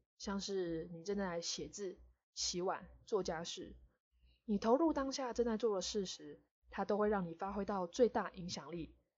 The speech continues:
让一件事做到最好。所以我很推荐大家去看《当下的力量》这本书，这本书也是让我旧有思维带来改变跟启发的一本书。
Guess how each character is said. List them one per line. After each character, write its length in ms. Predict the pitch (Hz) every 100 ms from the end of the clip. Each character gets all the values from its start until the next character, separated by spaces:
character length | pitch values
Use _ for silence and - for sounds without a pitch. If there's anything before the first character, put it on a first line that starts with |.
| _ -
让 180 | 202 -
一 80 | 190
件 200 | 196 190
事 160 | 185
做 160 | 175 175
到 100 | 165
最 180 | 165 151
好。 300 | - 175 196 _ - - - _
所 140 | -
以 60 | 226
我 160 | 247
很 160 | 262 208
推 160 | 214 214
荐 180 | 220
大 140 | 214 202
家 100 | 196
去 140 | 214
看 240 | - 190 160
《当 200 | 214 247
下 160 | 277 220
的 80 |
力 120 | 190 214
量》 180 | 196 180
这 80 | 190
本 220 | 165 -
书， 340 | - 165 170 - - _ _ _ - - _
这 100 | 226
本 160 | 202 180
书 220 | 196 202
也 100 | 170
是 420 | 165 208 196 170
让 240 | 185 180
我 120 | 165 143
旧 240 | - 226
有 180 | 175 143
思 320 | - - 202
维 220 | 190 156
带 160 | - 165
来 160 | 151
改 160 | 165 156
变 200 | 185 190
跟 160 | 185 180
启 240 | - -
发 160 | - 185
的 100 | 156
一 40 |
本 280 | 180 160 -
书。 320 | - 151 165